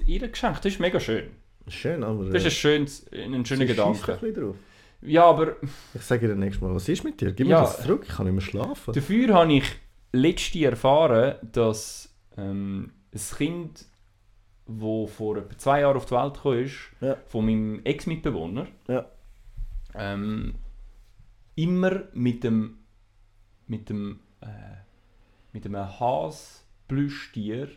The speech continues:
Speaker 1: spielt, wo der Kollege und ich ihr geschenkt haben.
Speaker 2: Ah, cool.
Speaker 1: Auf die Geburt. Und anscheinend sagt das jetzt das Plüschtierli geworden,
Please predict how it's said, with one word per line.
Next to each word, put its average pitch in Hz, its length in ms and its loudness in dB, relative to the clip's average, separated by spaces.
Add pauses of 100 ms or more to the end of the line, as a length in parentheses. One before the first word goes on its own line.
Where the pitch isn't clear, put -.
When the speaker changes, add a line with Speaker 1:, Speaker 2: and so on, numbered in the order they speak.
(140)
Speaker 1:
spielt, - 600 -6 (480)
wo 110 400 4
der 113 140 2
Kollege 139 320 6
und 196 100 4
ich 240 260 4
ihr 107 140 -2
geschenkt 104 480 -10
haben. - 220 -12
Speaker 2:
Ah, 123 280 -4 (100)
cool. 139 100 2
Speaker 1:
Auf - 80 2
die - 60 -8
Geburt. 156 540 0 (240)
Und 135 180 2
anscheinend 170 580 0
sagt 139 260 -2
das 127 140 0
jetzt 127 260 -4
das 175 420 -6
Plüschtierli 175 840 -4
geworden, 120 560 0